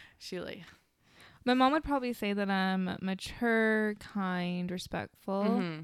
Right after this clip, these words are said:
Speaker 1: Oh, yeah,
Speaker 2: Um,
Speaker 1: mature's
Speaker 2: she
Speaker 1: up
Speaker 2: always
Speaker 1: there.
Speaker 2: tells me that I'm really good at, like, describing a story or something that happened and, like, imitating people.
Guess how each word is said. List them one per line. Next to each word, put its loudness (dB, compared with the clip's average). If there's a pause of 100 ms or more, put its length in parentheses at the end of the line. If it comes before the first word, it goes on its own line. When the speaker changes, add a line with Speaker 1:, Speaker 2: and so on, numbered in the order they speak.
(160)
Speaker 1:
Oh, -2
yeah, 2
Speaker 2:
Um, 0
Speaker 1:
mature's -2
Speaker 2:
she 0
Speaker 1:
up 6
Speaker 2:
always 4
Speaker 1:
there. -2
Speaker 2:
tells 0
me 0
that -2
I'm -2
really -2
good -4
at, -4
like, -6 (1300)
describing 0
a 0
story -2
or -2
something -4
that -6
happened -2
and, 2
like, -4
imitating -2
people. -2